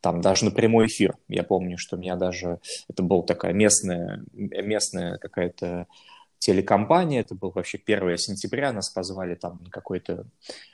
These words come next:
какое-то интервью, э, вот, э, по поводу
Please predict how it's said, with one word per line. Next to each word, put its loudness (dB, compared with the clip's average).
какое-то 0
интервью, 4
э, -2
вот, 2
э, -2
по 0
поводу 2